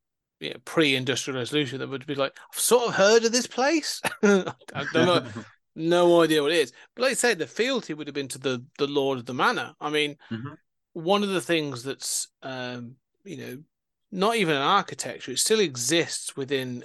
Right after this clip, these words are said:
Speaker 1: our, um, even here. So I live, I live next to a small, I don't know, it's a, it's not a town, it's a village, but it's a large village, say, it's grown, uh, called Measham.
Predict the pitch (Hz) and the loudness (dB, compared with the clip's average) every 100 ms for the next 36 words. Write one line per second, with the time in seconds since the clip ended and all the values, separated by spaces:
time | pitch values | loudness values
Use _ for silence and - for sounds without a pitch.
0 | - 123 123 127 120 120 - _ _ _ | -12 -8 -6 -4 -6 -8 -12 _ _ _
1 | - 123 120 117 113 113 110 123 _ _ | -12 -10 -8 -8 -8 -10 -12 -18 _ _
2 | _ _ _ _ _ 339 339 185 247 165 | _ _ _ _ _ 4 4 4 2 0
3 | - - - 226 151 - 208 220 185 156 | -4 -10 0 2 2 2 4 4 4 2
4 | 175 165 147 170 - - 139 - 190 190 | 2 2 0 -2 -4 -12 -10 -2 0 0
5 | 160 175 _ _ _ _ _ _ _ _ | -4 -12 _ _ _ _ _ _ _ _
6 | _ _ _ _ 127 - 101 - _ _ | _ _ _ _ -20 -16 -16 -18 _ _
7 | _ - - - 139 - - - 135 - | _ -12 -6 -6 -6 -10 -4 -2 -2 0
8 | 156 127 131 175 175 185 131 - 139 147 | 0 0 0 4 8 8 6 2 -2 2
9 | 190 165 135 135 127 110 - 120 123 - | 6 6 4 0 -2 -4 -8 -10 -10 -2
10 | 151 139 127 - - - - _ _ - | 2 2 0 -10 -18 -18 -18 _ _ -2
11 | 160 135 - 147 233 277 - 120 | 0 0 -4 -2 2 2 2 -2